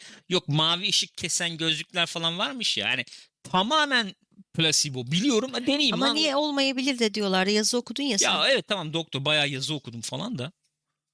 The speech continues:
Speaker 1: E, belki çalışır diye. Ne bileyim takayım bari onunla bakayım yani. Yoruluyorum, çok yoruluyorum. Gözlerim yoruluyor. Sabahları bir kalktım böyle. Geçen de
Speaker 2: Geçen,
Speaker 1: çek-,
Speaker 2: heh.
Speaker 1: heh, fotoğraf çektik ya. Aa Gül bana Division çizgi romanı almış da gözler böyle.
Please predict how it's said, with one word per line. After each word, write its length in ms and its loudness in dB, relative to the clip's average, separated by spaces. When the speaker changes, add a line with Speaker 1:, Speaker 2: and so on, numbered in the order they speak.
Speaker 1:
E, 20 -2
belki 540 0
çalışır 560 -2
diye. 180 -6
Ne 60 -4
bileyim 120 -2
takayım 400 -2
bari 220 4
onunla 260 -2
bakayım 320 -6
yani. 260 -12
Yoruluyorum, 520 -2
çok 280 -4
yoruluyorum. 400 0
Gözlerim 460 -2
yoruluyor. 400 -6
Sabahları 520 0
bir 40 -4
kalktım 440 -2
böyle. 800 -4
Geçen 300 2
de 40 -12
Speaker 2:
Geçen, 180 2
Speaker 1:
çek-, 160 -2
Speaker 2:
heh. 140 -2
Speaker 1:
heh, 120 -2
fotoğraf 480 0
çektik 460 -2
ya. 280 0
Aa 280 2
Gül 240 -4
bana 220 0
Division 360 2
çizgi 280 -2
romanı 220 -2
almış 240 -4
da 40 -4
gözler 540 -4
böyle. 340 -8